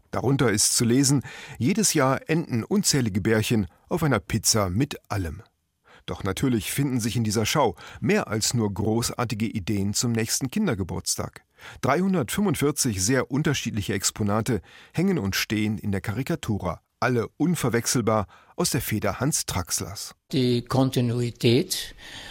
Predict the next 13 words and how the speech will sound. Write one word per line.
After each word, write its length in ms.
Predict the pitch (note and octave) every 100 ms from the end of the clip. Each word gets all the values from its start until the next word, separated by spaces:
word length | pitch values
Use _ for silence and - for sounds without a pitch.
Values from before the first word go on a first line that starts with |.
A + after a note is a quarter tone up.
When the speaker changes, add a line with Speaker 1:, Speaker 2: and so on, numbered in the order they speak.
| - - -
Speaker 2:
das 200 | C3 B2
ist 400 | C3+ - - - - -
meine 300 | B2 C3+ C3+
Handschrift, 800 | D3+ C#3 - B2+ G#2+ - - - - -
die 80 | C3+
künstlerische 640 | B2 B2+ B2 C#3 C3 D#3 B2
Handschrift. 720 | C#3+ F3+ - A#2+ - - - - - - - - - - - - -
Das 520 | C3+ B2 - - - -
ist 260 | D3 -
jetzt 380 | - C3 - -
kein 300 | B2+ B2+ C3
expliziter 880 | D#3+ C#3+ - - A#2 - C3+ - B2
Stil, 640 | - - C#3 B2 C#3+ F#3